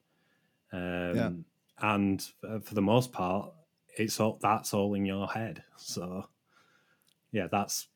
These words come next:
Speaker 1: that's how I'd say imposter syndrome is.
Speaker 2: Okay. Yeah, I, I think I'd agree with you. Pretty on point with that.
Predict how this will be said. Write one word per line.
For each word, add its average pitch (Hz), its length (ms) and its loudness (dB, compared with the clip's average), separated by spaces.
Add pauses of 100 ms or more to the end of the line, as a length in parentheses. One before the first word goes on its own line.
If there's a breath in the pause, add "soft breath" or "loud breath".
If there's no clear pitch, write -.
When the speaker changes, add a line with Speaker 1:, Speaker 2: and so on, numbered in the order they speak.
(140)
Speaker 1:
that's 131 220 4
how 117 240 6
I'd 113 280 6
say 101 280 2
imposter 98 360 2
syndrome 90 480 -2
is. 85 240 -8 (1120)
Speaker 2:
Okay. 175 300 6 (420)
Yeah, 151 180 12
I, 131 320 10 (560 soft breath)
I 135 80 8
think 254 160 6
I'd 233 120 8
agree 139 240 8
with 117 160 8
you. 104 160 6
Pretty 120 440 4
on 110 220 2
point 113 240 0
with 98 160 -2
that. 92 320 0